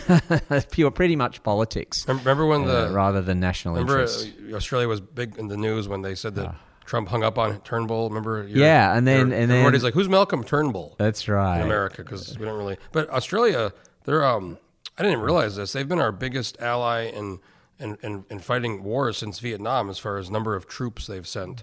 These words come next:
Speaker 1: Yeah, New Zealand too,
Speaker 2: Well,
Speaker 1: I gotta
Speaker 2: the An-,
Speaker 1: say.
Speaker 2: yeah, the An-, the, uh, the Anzac. I mean,
Speaker 1: Yeah.
Speaker 2: going, going back to the
Speaker 1: Yeah, it goes back to World War Two. In some sense, everything
Speaker 2: World War One even, the,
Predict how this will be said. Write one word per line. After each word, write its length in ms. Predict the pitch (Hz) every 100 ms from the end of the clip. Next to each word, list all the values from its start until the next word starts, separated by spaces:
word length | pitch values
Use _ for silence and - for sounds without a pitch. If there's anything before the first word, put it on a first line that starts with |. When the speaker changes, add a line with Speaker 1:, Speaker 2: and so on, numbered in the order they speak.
| - -
Speaker 1:
Yeah, 300 | 160 151 156
New 200 | 156 147
Zealand 440 | 139 113 104 101
too, 320 | - 87 117 -
Speaker 2:
Well, 100 | 123
Speaker 1:
I 40 |
gotta 180 | 98 92
Speaker 2:
the 60 | 110
An-, 80 | 113
Speaker 1:
say. 240 | 90 98
Speaker 2:
yeah, 80 | 107
the 120 | 107
An-, 240 | 113 120 101
the, 140 | 110
uh, 200 | 104 92 90 -
the 100 | 104
Anzac. 500 | 113 107 92 92 -
I 20 |
mean, 140 | 98 117
Speaker 1:
Yeah. 220 | 143 98
Speaker 2:
going, 140 | 98 -
going 220 | 104 95
back 240 | 95 98
to 120 | - 92
the 180 | 98 - _ -
Speaker 1:
Yeah, 140 | 104
it 60 | 107
goes 200 | 127 147
back 220 | 156 151
to 80 | -
World 180 | 139 143
War 140 | 151
Two. 340 | 151 135 87 - - -
In 80 | 101
some 180 | 165 160
sense, 320 | 160 139 - 143
everything 260 | 147 180
Speaker 2:
World 120 | 143 131
War 80 |
One 100 | 165 131
even, 260 | 98 92
the, 160 | 95